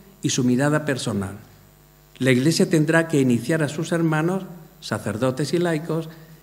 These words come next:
en el arte del acompañamiento. Y la exhortación señala una serie de notas sobre este tipo de acompañamiento,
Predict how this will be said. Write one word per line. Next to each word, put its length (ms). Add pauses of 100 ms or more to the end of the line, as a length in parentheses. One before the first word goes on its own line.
(140)
en 140
el 120
arte 380
del 140
acompañamiento. 1040 (880)
Y 80
la 80
exhortación 640
señala 680 (320)
una 160
serie 260
de 120
notas 340
sobre 220
este 180
tipo 300
de 40
acompañamiento, 960